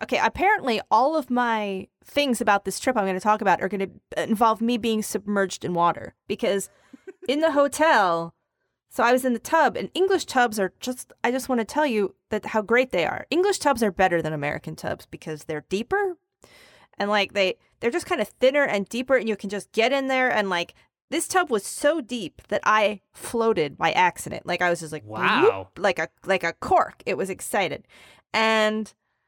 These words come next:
Speaker 1: they had nice, like, there was room on the side for your stuff, and I had a cup of tea that I'd made, and they had one of those, one of those T Vs, one of those bathtub T Vs, Dan.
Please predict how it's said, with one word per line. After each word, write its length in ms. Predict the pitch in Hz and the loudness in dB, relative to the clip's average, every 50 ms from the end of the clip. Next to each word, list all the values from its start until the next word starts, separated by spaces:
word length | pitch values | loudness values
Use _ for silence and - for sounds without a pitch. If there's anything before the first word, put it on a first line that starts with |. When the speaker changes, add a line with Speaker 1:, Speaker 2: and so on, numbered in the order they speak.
| _ _ _ _ _ _ | _ _ _ _ _ _
Speaker 1:
they 540 | 196 185 233 220 214 214 208 208 202 196 - - | -6 0 2 2 4 4 2 2 0 0 -2 -2
had 220 | 208 214 202 196 | -4 -4 -4 -4
nice, 500 | 202 208 202 208 208 208 202 - - - | -4 -4 -2 -2 -2 -2 -4 -8 -10 -8
like, 300 | 214 185 175 175 - - - | -6 -4 -4 -6 -8 -10 -10
there 120 | 202 202 | -8 -6
was 140 | 190 180 180 | -6 -6 -8
room 260 | 190 220 254 285 285 | -8 -6 -4 -2 0
on 100 | 285 285 | 0 -2
the 80 | 269 262 | -2 -4
side 340 | - - 240 233 226 220 | -2 0 0 0 0 -2
for 100 | - - | -4 -8
your 120 | 196 175 170 | -8 -6 -6
stuff, 580 | - - - - - 254 302 359 - - - - - - - _ - | -6 -6 -4 0 2 2 2 2 -2 -6 -14 -20 -20 -20 -20 _ -6
and 240 | 214 214 214 - - _ - | -4 -4 -2 -4 -6 _ -6
I 80 | 208 | -4
had 180 | 208 220 220 202 | -2 0 2 0
a 60 | 185 | 0
cup 260 | - - 220 - - | -2 -4 -10 -8 -8
of 100 | 220 - | -10 -12
tea 480 | - - - 285 330 392 392 403 415 381 - - - _ _ _ _ _ _ | -10 -8 -2 2 4 4 4 4 2 -2 -6 -14 -20 _ _ _ _ _ _
that 180 | - 339 339 | 2 2 4
I'd 160 | 339 359 359 - | 4 2 2 0
made, 440 | 349 370 370 370 370 370 349 359 - - - _ _ - | 0 0 2 2 2 0 -2 -2 -6 -10 -16 _ _ -2
and 140 | 226 226 214 | -2 0 0
they 80 | 202 | 0
had 200 | 208 208 220 208 | 0 0 -2 -2
one 220 | 196 196 202 233 196 | 0 0 0 2 2
of 100 | 196 185 | 2 2
those, 380 | 254 240 233 214 208 196 - - _ _ _ _ _ _ _ _ _ _ | 4 4 4 2 2 0 -4 -10 _ _ _ _ _ _ _ _ _ _
one 140 | 202 208 233 | -6 -2 0
of 80 | 247 | 2
those 240 | 240 254 226 208 - | 4 4 4 2 0
T 380 | - - - - 247 247 254 226 | -6 -8 -4 -2 0 0 0 0
Vs, 440 | 226 240 247 240 233 214 180 - | 0 0 0 2 2 2 0 0
one 120 | - 196 214 | -2 -4 -2
of 80 | 226 | 0
those 240 | 226 220 214 196 - _ - | 2 2 0 0 -4 _ 0
bathtub 520 | 226 254 320 277 247 - 247 240 226 - | 2 2 2 2 0 -4 -4 -6 -4 -6
T 220 | - - 214 226 220 | -8 -6 -4 -2 -2
Vs, 320 | 202 208 190 185 180 170 | 0 0 0 0 -2 -4
Dan. 480 | - - 185 196 190 185 180 180 185 | -6 -4 -2 -2 -2 -2 -2 -4 -8